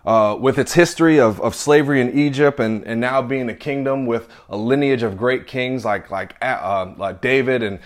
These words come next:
and Solomon, uh, Israel is riding that wave of success. However, it's in this success that the kingdom is split in two between, uh, the north and, and the south. You had Israel in the north and you had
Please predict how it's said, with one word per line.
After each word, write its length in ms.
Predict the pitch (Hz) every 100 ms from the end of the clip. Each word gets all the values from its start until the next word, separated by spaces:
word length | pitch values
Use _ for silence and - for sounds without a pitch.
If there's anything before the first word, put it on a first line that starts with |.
| -
and 160 | 110 113
Solomon, 600 | - 127 123 131 131 135 - - _ -
uh, 240 | 113 104 -
Israel 400 | 156 151 165 135
is 80 | 117
riding 480 | 127 135 139 131
that 200 | 123 110
wave 320 | 101 120 117 104
of 120 | -
success. 560 | 104 - 113 92 98
However, 400 | - 123 139 123
it's 180 | 113 -
in 180 | 143 160
this 160 | 147 -
success 520 | - - 110 107 -
that 100 | 98
the 60 |
kingdom 340 | 101 139 131 110
is 60 |
split 440 | - - 120 127 -
in 140 | 117
two 300 | 107 113 101
between, 460 | 92 - 110 104 98 - _
uh, 100 | 101
the 120 | 98 101
north 400 | 110 113 113 -
and, 260 | 107 107
and 160 | 101 101
the 60 | 95
south. 360 | 104 95 87
You 100 | 107
had 180 | 113 101
Israel 420 | 123 139 151 147
in 80 | 135
the 80 | 113
north 180 | 113 110
and 80 |
you 60 | 104
had 240 | 113 104